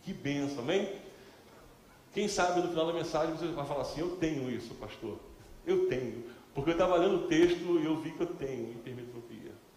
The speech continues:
E aí, pra você poder entrar no assunto, entender o que nós estamos querendo dizer nessa noite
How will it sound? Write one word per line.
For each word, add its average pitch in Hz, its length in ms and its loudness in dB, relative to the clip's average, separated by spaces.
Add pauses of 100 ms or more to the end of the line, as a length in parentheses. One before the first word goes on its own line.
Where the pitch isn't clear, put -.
(1400)
E 135 60 0
aí, 165 80 8
pra 196 100 2
você 190 240 2
poder 185 680 0 (380)
entrar 185 480 4
no 185 100 6
assunto, 185 520 2
entender 156 260 0
o 170 40 2
que 170 60 -2
nós 160 140 -2
estamos 165 240 -2
querendo 160 240 0 (100)
dizer 156 380 0
nessa 143 240 2
noite 139 420 0